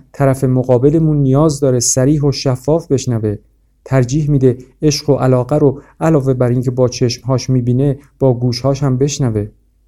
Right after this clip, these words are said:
بعضی از ماها، مخصوصاً نسل قدیمی‌تر،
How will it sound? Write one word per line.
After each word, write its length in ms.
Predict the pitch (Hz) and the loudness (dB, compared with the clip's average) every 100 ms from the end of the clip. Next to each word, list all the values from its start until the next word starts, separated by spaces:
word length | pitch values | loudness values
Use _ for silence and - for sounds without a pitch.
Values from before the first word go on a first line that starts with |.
| _ _ _ _ _ | _ _ _ _ _
بعضی 300 | 135 127 131 | 0 2 2
از 160 | 123 123 | 0 0
ماها، 380 | 123 131 143 143 - - | 0 0 0 -4 -8 -2
مخصوصاً 520 | 143 143 143 - 131 | 0 0 -4 -2 0
نسل 360 | 131 139 - | 0 0 -2
قدیمی‌تر، 600 | 143 123 120 123 123 139 | -2 -2 0 -2 0 -2